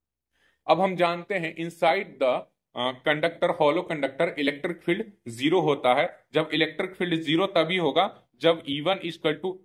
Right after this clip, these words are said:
ई टू होगा, तभी तो ई वन माइनस ई टू equal to zero हो जाएगा नेट इलेक्ट्रिक फील्ड। यानी ई वन ई टू अगर इक्वल होगा तभी यहाँ inside the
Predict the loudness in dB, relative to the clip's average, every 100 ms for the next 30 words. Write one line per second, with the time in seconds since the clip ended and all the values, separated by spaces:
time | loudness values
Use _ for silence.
0 | -8 -4 -2 0 2 0 -2 _ _ _
1 | _ _ _ _ _ _ _ 0 0 2
2 | -2 -2 -2 -8 _ -4 2 2 2 0
3 | 0 -2 -6 -8 -10 -8 -6 -6 -6 -14
4 | _ _ -16 -6 0 0 2 -2 0 2
5 | 2 2 2 2 -2 -10 _ _ _ _
6 | _ _ -8 -4 -2 0 0 -2 -6 -4
7 | -6 -8 _ _ _ _ _ _ _ _
8 | _ _ _ _ _ _ _ _ _ _
9 | _ _ _ -6 0 2 0 -4 -8 -12
10 | -6 -2 0 0 -4 -6 -8 -4 0 0
11 | -2 -2 0 2 2 2 0 -8 0 0
12 | 0 -6 -4 -4 -4 -4 -10 -2 2 2
13 | 2 0